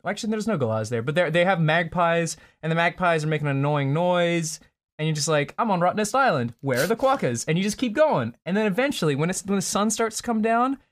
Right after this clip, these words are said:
like little fucking fluffy Santa Clauses, they come out, all magical, and they, they just walk up to you,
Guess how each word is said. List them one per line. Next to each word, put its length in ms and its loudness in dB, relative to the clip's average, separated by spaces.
like 180 0
little 420 2
fucking 400 0
fluffy 320 0
Santa 320 0
Clauses, 480 -2
they 80 -2
come 220 -2
out, 260 2
all 120 2
magical, 680 0
and 140 -2
they, 140 0
they 180 -2
just 160 -4
walk 240 0
up 180 -2
to 60 -4
you, 200 -4